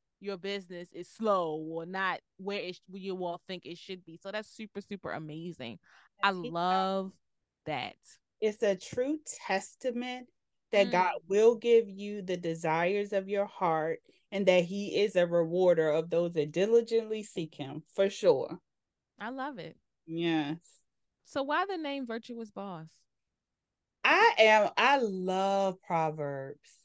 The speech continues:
Speaker 1: Mm.
Speaker 2: I love me Prov-, I mean, them, those thirty-one chapters, I, I would, I would probably say Proverbs is my favorite, um, book in the Bible.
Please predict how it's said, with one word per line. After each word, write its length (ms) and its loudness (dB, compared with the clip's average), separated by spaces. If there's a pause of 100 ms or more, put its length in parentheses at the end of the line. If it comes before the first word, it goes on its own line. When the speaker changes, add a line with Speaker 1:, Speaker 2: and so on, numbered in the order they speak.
(240)
Speaker 1:
Mm. 160 -8
Speaker 2:
I 480 4
love 540 2
me 500 -4 (420)
Prov-, 300 2
I 140 6
mean, 240 -2
them, 260 6 (120)
those 380 4
thirty-one 800 6 (840)
chapters, 800 4 (1120)
I, 280 6 (100)
I 120 4
would, 400 -2
I 140 0
would 160 4 (100)
probably 520 0
say 260 -4
Proverbs 600 -2
is 300 0
my 360 -2 (140)
favorite, 920 -6 (540)
um, 500 -2
book 220 -4
in 100 -2
the 80 -2
Bible. 800 -2